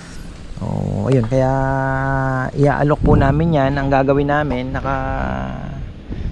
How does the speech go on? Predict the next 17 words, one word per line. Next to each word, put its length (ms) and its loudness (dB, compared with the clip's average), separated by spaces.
Siguro... 440 0
Hahanap 560 2
kami 240 2
ng 160 2
special 640 2
na 120 0
lutuan 640 4
na 160 2
naka-arrange 1000 2
na 40 -2
sila 160 2
doon. 320 0
Pag 100 -8
paksiw, 320 0
pag 160 -2
may 160 0
order. 480 -2